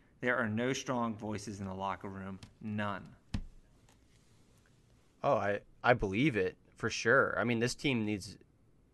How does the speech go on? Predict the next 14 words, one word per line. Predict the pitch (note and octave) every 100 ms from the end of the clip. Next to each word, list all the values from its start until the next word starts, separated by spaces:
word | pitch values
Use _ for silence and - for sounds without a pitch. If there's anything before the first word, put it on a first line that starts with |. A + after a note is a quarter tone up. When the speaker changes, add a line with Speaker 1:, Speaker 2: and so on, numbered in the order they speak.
| _ -
Speaker 2:
needs | G#2+ F2+
a |
jerk. | - G2+ A2 -
I, | G2+ G2 E2
I | A2
mean, | A2
that's | G#2 -
just | A2 -
the |
way | G2 G2
that | F#2
it | F2+ F#2+
is. | G#2+ F#2
I, | G#2